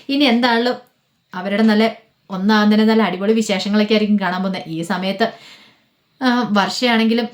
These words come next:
വേദനെ അവിടുന്ന് അകറ്റി നിർത്തി ആ സ്വത്തുക്കളും കൂടെ അടിച്ചെടുക്കാൻ നോക്കുന്നുണ്ട്.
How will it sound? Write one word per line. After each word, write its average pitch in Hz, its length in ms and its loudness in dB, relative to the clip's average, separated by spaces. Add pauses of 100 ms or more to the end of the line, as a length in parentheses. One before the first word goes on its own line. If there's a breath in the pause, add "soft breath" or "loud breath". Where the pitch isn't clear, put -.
(120)
വേദനെ 196 360 0
അവിടുന്ന് 214 300 2
അകറ്റി 208 280 -2
നിർത്തി 226 460 0
ആ 196 100 0
സ്വത്തുക്കളും 220 480 0
കൂടെ 240 120 2
അടിച്ചെടുക്കാൻ 233 540 -2
നോക്കുന്നുണ്ട്. 214 480 0